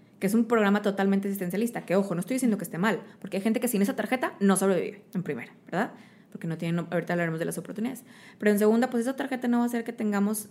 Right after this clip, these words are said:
acceso a, eh, educación. Si soy una persona sorda, no voy a hacer que, no va a hacer que tenga acceso a educación accesible para mí.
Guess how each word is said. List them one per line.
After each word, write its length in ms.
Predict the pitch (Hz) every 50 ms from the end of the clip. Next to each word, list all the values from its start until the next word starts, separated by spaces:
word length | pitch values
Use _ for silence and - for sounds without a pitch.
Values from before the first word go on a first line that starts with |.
| -
acceso 600 | - 208 - - - 202 196 196 196 202 226 240 - - - - - _ _ - - -
a, 240 | - 190 185 185 - - - - - _ -
eh, 160 | 202 180 - - -
educación. 680 | 196 185 180 180 196 185 - 196 185 180 185 190 196 233 -
Si 100 | - 190
soy 140 | 180 196 185
una 120 | 196 214
persona 260 | 214 208 202 196 196 196
sorda, 220 | 196 190 196 196
no 240 | 196 196 190 190 190
voy 220 | 180 180 190 190 190
a 40 |
hacer 140 | 190 196 185
que, 140 | 190 196 196 -
no 180 | - - 185 185
va 60 | 185
a 20 |
hacer 140 | 185 196 190
que 80 | 196 196
tenga 160 | 196 190 185
acceso 300 | 185 - - 185 180 185
a 20 |
educación 520 | 180 180 185 - 175 170 180 175 175 175 - - - - - - - -
accesible 440 | - 190 - - 185 185 175 175 175
para 140 | 175 - 175
mí. 280 | 196 254 247 190 -